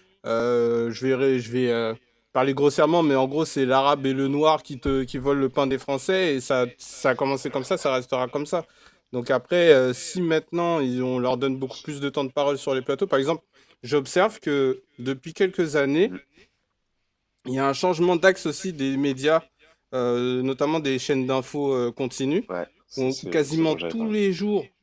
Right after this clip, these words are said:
Speaker 1: et plusieurs fois par jour, t'as tout le temps quelqu'un du Rassemblement, Rassemblement National ou d'extrême droite. Par exemple, Jean Messia, qui était du Rassemblement National et qui ne l'est plus,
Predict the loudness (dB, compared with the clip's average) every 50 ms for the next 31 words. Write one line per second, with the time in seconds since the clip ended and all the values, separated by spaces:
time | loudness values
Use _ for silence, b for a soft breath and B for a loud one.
0 | _ _ -6 -6 -6 -4 -4 -6 -4 -2 0 0 0 -2 -4 -6 -4 -2 -2 -2
1 | -4 -8 _ _ -2 -2 -2 -2 -4 -4 -4 -4 -4 -8 _ _ _ _ _ _
2 | _ _ _ _ 0 0 0 0 -4 -6 -2 0 0 0 0 -2 -4 -2 -2 -2
3 | -2 0 0 0 0 0 0 0 -2 -2 0 0 0 0 0 -2 -4 -6 -8 -8
4 | -2 0 0 0 0 0 0 0 0 2 2 0 0 -2 -2 -4 -2 -2 -2 -2
5 | -2 -6 -12 -8 -6 -4 -6 -6 -6 -4 -4 -2 -2 -2 -2 -2 -4 -4 -6 -12
6 | -14 -18 _ _ _ _ -2 -2 0 0 0 0 2 2 2 4 4 2 0 0
7 | 2 2 2 2 0 -4 -4 -4 -4 -4 -4 -6 -6 -4 -2 -2 0 0 0 0
8 | 0 -2 -4 -2 -2 -2 -2 -2 -2 -2 -2 -4 -4 -4 -4 -4 -4 -4 -6 -6
9 | -4 -2 -2 -2 -2 -4 _ -8 -8 -8